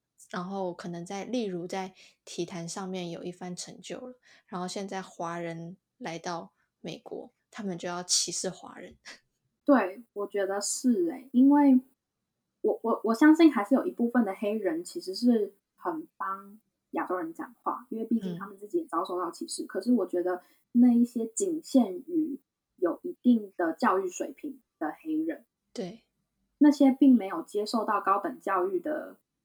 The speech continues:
Speaker 2: 就是非裔或者是拉丁裔，他们终究还是会歧视亚洲人。其实在所有在美国的种族里面，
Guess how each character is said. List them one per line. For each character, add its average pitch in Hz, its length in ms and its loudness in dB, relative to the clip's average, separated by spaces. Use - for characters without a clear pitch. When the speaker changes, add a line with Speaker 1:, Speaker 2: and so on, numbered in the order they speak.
Speaker 2:
就 359 100 -6
是 175 280 -4
非 185 280 0
裔 190 320 -8
或 - 140 -2
者 349 60 0
是 381 100 -4
拉 359 200 -2
丁 359 220 -6
裔， 330 280 -10
他 - 140 2
们 247 220 8
终 226 240 0
究 226 180 0
还 170 200 -8
是 - 140 -10
会 208 160 -6
歧 - 180 -12
视 - 160 -4
亚 277 140 -4
洲 330 160 -16
人。 254 120 -14
其 247 140 2
实 277 200 6
在 285 180 6
所 220 320 0
有 226 340 2
在 247 140 2
美 175 160 0
国 170 160 -2
的 175 100 -4
种 - 220 -6
族 165 200 -4
里 170 100 0
面， - 280 -10